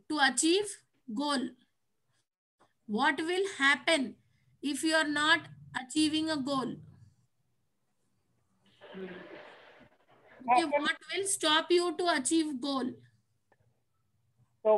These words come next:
Speaker 2: uh,
Speaker 1: And
Speaker 2: you have written in the top, uh, in the top, what will happen?
Speaker 1: Yes,
Speaker 2: And, uh,
Speaker 1: okay.
Speaker 2: in this other also, what will happen?
Speaker 1: No, wait, wait. Uh, what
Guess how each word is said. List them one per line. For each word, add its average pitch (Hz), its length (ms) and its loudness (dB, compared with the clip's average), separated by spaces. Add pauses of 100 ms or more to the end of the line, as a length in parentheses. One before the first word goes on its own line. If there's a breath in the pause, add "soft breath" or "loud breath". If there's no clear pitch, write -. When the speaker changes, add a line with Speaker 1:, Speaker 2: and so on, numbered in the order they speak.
(120)
Speaker 2:
uh, 190 120 4
Speaker 1:
And 254 180 -6
Speaker 2:
you 214 100 -2
have 220 160 8 (360)
written 226 260 2
in 247 80 -2
the 247 80 2
top, 220 340 6
uh, 175 240 4
in 185 60 -6
the 196 60 -6 (120)
top, 240 260 6
what 196 280 2
will 226 180 0
happen? 180 440 4 (360)
Speaker 1:
Yes, 226 240 0
Speaker 2:
And, 175 160 0
uh, 175 60 6 (360)
Speaker 1:
okay. 226 60 4 (300)
Speaker 2:
in 240 60 -4
this 226 140 -2
other 208 260 6 (300)
also, 165 260 2
what 175 240 2
will 175 80 -2
happen? 156 340 2 (720)
Speaker 1:
No, 254 120 -6 (280)
wait, 269 220 -6
wait. 196 240 -12
Uh, 233 240 -10 (380)
what 269 320 -4